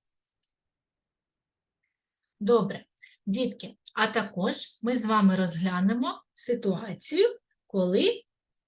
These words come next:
незнайомці стукають у двері.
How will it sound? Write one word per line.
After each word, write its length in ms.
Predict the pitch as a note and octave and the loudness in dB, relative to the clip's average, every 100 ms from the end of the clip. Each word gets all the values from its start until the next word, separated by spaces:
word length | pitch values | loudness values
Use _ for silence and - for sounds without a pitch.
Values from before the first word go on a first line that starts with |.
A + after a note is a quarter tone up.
| _ - | _ 0
незнайомці 1000 | A#3 A3 G#3 G3 F3 E3+ G3 - - F4+ - _ _ _ _ _ _ _ | 2 4 4 4 2 0 -4 -6 -8 -8 -10 _ _ _ _ _ _ _
стукають 840 | - - C4+ E4 - D#4 D#4 D#4 - - - | -10 -6 -4 -4 -2 -2 -2 -6 -12 -16 2
у 220 | G#4+ E4+ | 2 2
двері. 520 | B3+ G#3 D#3+ - - | 2 4 2 -2 -14